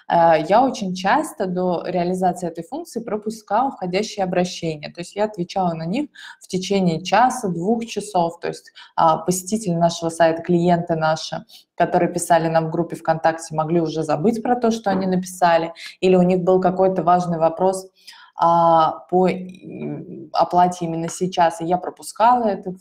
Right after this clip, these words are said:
вопрос. Поэтому достаточно, а, хорошая функция — это интеграция. То есть если человек вам пишет, а, «Вижу от Юли сообщение», к сожалению, нет, в комментариях мы не можем никак отследить комментарии, которые пишутся к вашей записи или каким-то,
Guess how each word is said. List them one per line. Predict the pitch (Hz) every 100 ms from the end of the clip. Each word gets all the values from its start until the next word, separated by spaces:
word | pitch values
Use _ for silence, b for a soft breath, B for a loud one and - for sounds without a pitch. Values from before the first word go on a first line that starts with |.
| 175
вопрос. | 175 175 170 170 170 _ _ -
Поэтому | 185 202 202 185 180 - - _ _ _ _ _ _ - -
достаточно, | 185 185 202 190 185 - 180 180 B B B - -
а, | 180 165 160 -
хорошая | - 190 208 175 - 151
функция — | - 254 349 - 180
это | 175
интеграция. | 170 165 160 175 226 - 180
То | 165
есть | -
если | 190 233
человек | 226 220 208 202
вам | 190 185
пишет, | 190 196 - 165 _ B B B
а, | - 165 165 165
«Вижу | 190 180
от | 165 175
Юли | 175 170 165 -
сообщение», | 175 - 175 165 - 180 170 165 _
к |
сожалению, | - 180 180 185 196 190 185
нет, | 175 156 -
в | -
комментариях | - 180 180 185 190 180 180
мы | 185 185
не | 180
можем | 175 170 160 160 151
никак | 151 160 160
отследить | 160 - 170 165 160
комментарии, | - 160 160 220 254
которые | - 220 214 202
пишутся | 202 - -
к | -
вашей | 185 185 170
записи | 175 170 - - 175
или | 165
каким-то, | 160 160 - 170 - 160